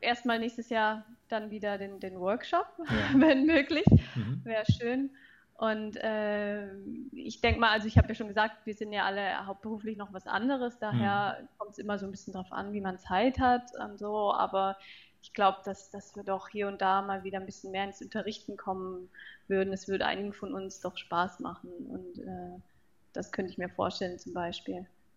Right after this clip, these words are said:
Speaker 1: dass das ein bisschen mehr kommt. Ja.
Speaker 2: Ja, dann wünsche ich euch, dass das genau auch so stattfindet. <laughs> Sehr
Speaker 1: Ja.
Speaker 2: schön.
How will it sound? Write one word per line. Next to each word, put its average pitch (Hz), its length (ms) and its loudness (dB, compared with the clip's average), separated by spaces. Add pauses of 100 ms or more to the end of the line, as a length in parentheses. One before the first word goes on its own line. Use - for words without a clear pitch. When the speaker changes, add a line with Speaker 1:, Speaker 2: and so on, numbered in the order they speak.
(220)
Speaker 1:
dass - 140 -12
das - 240 -14
ein 190 60 -12
bisschen 190 280 -8
mehr 180 200 -2
kommt. 180 400 -6 (680)
Ja. - 80 0
Speaker 2:
Ja, 110 220 4
dann 92 240 -6
wünsche 104 240 -4
ich 87 40 -6
euch, 113 120 -8
dass 131 100 -12
das 113 160 -6
genau 110 300 -2
auch 117 140 -8
so 127 200 2
stattfindet. 131 600 2
<laughs> 131 340 0
Sehr - 220 12
Speaker 1:
Ja. - 80 12
Speaker 2:
schön. - 180 4